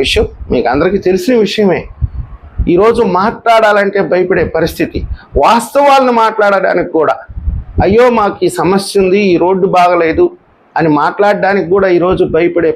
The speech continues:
పరిస్థితికి జగన్మోహన్ రెడ్డి గారు తీసుకొచ్చారు. అక్కడ చూడండి, తెలంగాణలో కేసీఆర్ గారి ప్రభుత్వంలో అయితే ఏకంగా పన్నెండు వందల మంది ఫోన్లు ట్యాప్ చేసి పారేశారంట. కేటీఆర్కి ఎవరన్నా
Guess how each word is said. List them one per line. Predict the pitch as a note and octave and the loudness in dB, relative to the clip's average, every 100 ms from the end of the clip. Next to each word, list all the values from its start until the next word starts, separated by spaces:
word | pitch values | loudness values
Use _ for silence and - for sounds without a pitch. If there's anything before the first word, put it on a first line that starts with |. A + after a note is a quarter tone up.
| D#3 | -2
పరిస్థితికి | E3+ - G3 F#3 F#3 | -4 -2 -2 -2 0
జగన్మోహన్ | D3+ E3+ F3 F3 E3+ | 0 0 0 0 0
రెడ్డి | D#3 D3+ | 0 0
గారు | D#3 D3 | 0 0
తీసుకొచ్చారు. | C3 - - - A2 A2 - - - F#3 | -4 -4 -6 -2 -4 -4 -6 -4 -2 -2
అక్కడ | A3+ B3 | 0 2
చూడండి, | A#3 G3 D#3+ D#3 | 2 0 -2 0
తెలంగాణలో | D#3+ F3 F3 E3 D#3 C#3 - - - - | 0 0 0 0 0 0 -2 -10 -8 -2
కేసీఆర్ | F3 F#3+ G3+ G3 F#3 E3 | 0 0 2 2 2 2
గారి | E3 A#3 | 0 0
ప్రభుత్వంలో | D#3+ F#3+ - F3+ F3 | -2 -2 -2 -2 0
అయితే | E3+ G#3+ E3 E3+ | 0 0 2 0
ఏకంగా | F#3+ G#3 G#3 G3 E3+ - - _ _ | 0 0 0 2 0 -4 -16 _ _
పన్నెండు | E3+ F#3+ G3 | 0 2 2
వందల | F#3 F3 E3+ | 2 0 0
మంది | E3 D#3+ | 0 0
ఫోన్లు | G3 A3 A3+ A#3+ - | 0 2 4 4 2
ట్యాప్ | F3+ F3+ F3 | 0 0 0
చేసి | E3 - | -2 0
పారేశారంట. | B2 A#2+ A#2+ G#2+ A2 - - - - F3+ | -2 -2 -4 -6 -10 -14 -16 -16 -6 2
కేటీఆర్కి | G#3 A#3 A#3+ A#3+ A#3+ A#3 G#3+ | 4 4 4 4 4 2 0
ఎవరన్నా | G#3+ G#3+ | 2 0